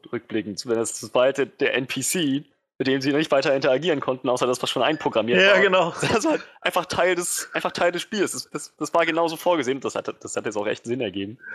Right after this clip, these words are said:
Speaker 2: Ich fand das so herrlich, also wie sie ihn immer noch mal angesprochen haben und er immer wieder auf die gleiche Art und Weise irgendwie,
Speaker 1: Yep.
Speaker 2: „Ah, Doktor Gladstone“, oder wie er hieß, „Heartstone“ oder so.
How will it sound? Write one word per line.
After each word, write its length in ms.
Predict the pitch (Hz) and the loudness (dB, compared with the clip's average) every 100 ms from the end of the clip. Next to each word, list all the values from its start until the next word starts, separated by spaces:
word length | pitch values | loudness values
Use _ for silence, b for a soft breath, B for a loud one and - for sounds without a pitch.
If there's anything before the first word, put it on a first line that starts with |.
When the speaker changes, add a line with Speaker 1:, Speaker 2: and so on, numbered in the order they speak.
| B B | B B
Speaker 2:
Ich 180 | 120 | 0
fand 180 | 135 123 | 2 0
das 160 | 120 107 | 0 0
so 140 | 120 | 2
herrlich, 440 | 113 117 117 113 - | 4 4 2 0 -2
also 220 | 110 110 | -2 -2
wie 80 | 117 | -2
sie 140 | 120 | -2
ihn 60 | - | 0
immer 180 | 139 | 0
noch 160 | 131 123 | 2 2
mal 100 | 131 | 2
angesprochen 580 | 123 135 127 131 131 131 | 2 2 0 4 2 4
haben 180 | 127 123 | 2 2
und 80 | 131 | 0
er 160 | 139 | 2
immer 240 | 143 151 139 | 2 2 2
wieder 180 | 143 135 | 4 4
auf 140 | 131 | 2
die 80 | 127 | -2
gleiche 340 | 131 135 143 | 0 2 2
Art 120 | 131 | 0
und 120 | 131 123 | 0 0
Weise 280 | 127 131 | 0 0
irgendwie, 300 | 123 117 120 | -4 -2 2
Speaker 1:
Yep. 80 | 123 B B | 2 B B
Speaker 2:
„Ah, 800 | - 214 240 190 156 131 120 113 B B B | 2 4 4 4 4 4 2 0 B B B
Doktor 840 | - - - 190 185 180 180 190 180 | -2 -2 0 2 4 6 4 2 0
Gladstone“, 680 | 139 190 220 - 165 147 139 | -2 -2 -2 -2 2 4 4
oder 160 | 139 | 2
wie 60 | 147 | 2
er 80 | 135 | 0
hieß, 260 | 135 135 | -2 -2
„Heartstone“ 580 | 165 185 - 156 147 147 | 0 0 2 2 2 0
oder 160 | 139 143 | 0 0
so. 240 | - 143 | 0 -2